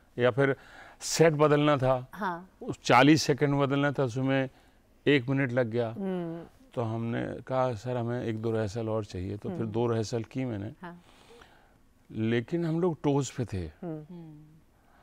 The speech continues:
Speaker 1: दो रिहर्सल करते करते धीरे धीरे पूरे दिन हम लोग रिहर्सल करते रहे, और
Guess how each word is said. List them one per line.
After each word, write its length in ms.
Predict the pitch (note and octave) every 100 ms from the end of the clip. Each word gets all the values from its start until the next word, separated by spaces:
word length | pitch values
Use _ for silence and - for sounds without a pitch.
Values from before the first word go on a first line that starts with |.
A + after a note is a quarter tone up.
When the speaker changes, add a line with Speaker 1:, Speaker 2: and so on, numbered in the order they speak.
| _ -
Speaker 1:
दो 140 | A2+ C#3
रिहर्सल 340 | C#3 B2 C#3+
करते 340 | B2+ B2+ A2 C3
करते 340 | A#2 G2+ C3+
धीरे 260 | A2+ A#2 A#2
धीरे 260 | A2 A#2
पूरे 340 | A2+ A#2+ B2+ C3
दिन 260 | A2+ C3+ - _ _ _ _ _ _ _ _ _
हम 140 | A#2+ A#2
लोग 160 | A#2
रिहर्सल 300 | A2 A2 B2
करते 300 | A2 G#2+ G2
रहे, 160 | A2 B2
और 320 | C3+ B2 A#2+